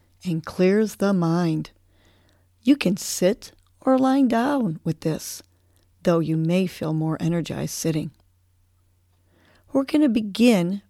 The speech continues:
by inhaling through our nose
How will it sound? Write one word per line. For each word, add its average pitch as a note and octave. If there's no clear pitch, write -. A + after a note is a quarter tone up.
by D#3
inhaling A#3+
through G3
our B3
nose F#3